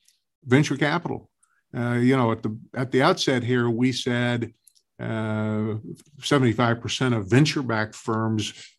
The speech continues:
uh, fail, the early stage companies. And why would that be? Well, one of the reasons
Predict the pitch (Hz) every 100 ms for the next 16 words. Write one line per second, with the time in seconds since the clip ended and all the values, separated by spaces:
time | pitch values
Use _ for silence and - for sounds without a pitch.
0 | _ - 107 107 - 139 156 95 87 123
1 | 127 113 110 110 104 120 107 104 131 160
2 | - 95 110 - _ _ - 104 110 151
3 | 190 165 127 117 113 135 131 80 98 117
4 | 139 139 127 185 214 143 117 143 156 110
5 | 104